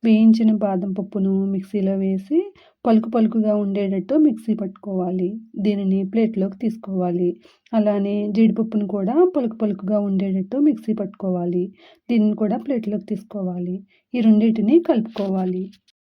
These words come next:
నూట యాభై గ్రాముల పంచదారను, యాభై గ్రాముల బెల్లాన్ని తీసుకుని మిక్సీలో వేసుకుని మిక్సీ పట్టుకోవాలి. దీనిని కూడా ప్లేట్లోకి తీసుకోవాలి.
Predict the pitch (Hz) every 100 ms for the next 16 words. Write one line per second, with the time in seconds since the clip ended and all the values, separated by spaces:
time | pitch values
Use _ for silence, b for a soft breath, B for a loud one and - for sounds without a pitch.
0 | _ - 226 220 208 202 196 202 208 220
1 | 226 190 185 196 196 196 214 330 359 226
2 | 202 214 214 202 208 214 208 190 190 202
3 | 220 208 190 - 208 330 359 226 - 226
4 | 208 196 190 190 - 202 277 392 339 233
5 | - 240 220 190 - 190 185 185 185 196
6 | 190 B B B 220 202 202 196 196 190
7 | 302 311 277 214 208 190 202 - 202 185
8 | 185 185